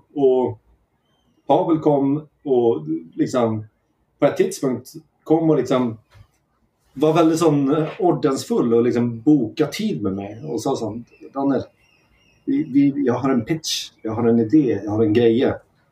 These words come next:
Vi måste snacka om det här." Vad, och sån och sån. Och så förtalade han vad det var. Och då var det på en måte en bättre idé än alla andra idéer som man har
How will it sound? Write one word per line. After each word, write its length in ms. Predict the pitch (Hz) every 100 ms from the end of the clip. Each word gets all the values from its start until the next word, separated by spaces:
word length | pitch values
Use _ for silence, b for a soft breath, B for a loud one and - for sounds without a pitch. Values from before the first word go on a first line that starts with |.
| _
Vi 140 | 117 117
måste 160 | 113 131
snacka 180 | 113 135
om 80 | 101
det 80 |
här." 120 | 90 92
Vad, 280 | 110 107
och 100 | 110
sån 180 | 117 107
och 60 | 104
sån. 220 | 190 190 - b b b b b b b _ _ _
Och 100 | 151
så 340 | 165 156 151 -
förtalade 340 | 156 156 185 165
han 100 | 139
vad 120 | 127
det 40 |
var. 400 | 170 190 117 175
Och 80 | 156
då 100 | 151
var 160 | 160 156
det 300 | 151 143 - _ _ _ _ -
på 60 |
en 60 | 151
måte 240 | 147 143
en 360 | 170 170 147 131
bättre 680 | 156 196 196 156 156 147 -
idé 400 | 165 - 139 131 131
än 160 | 156 131
alla 220 | 151 139
andra 520 | 139 127 123 175 147 147
idéer 600 | 117 120 110 110 113 107
som 320 | 107 123 113
man 160 | 117 107
har 300 | 117 113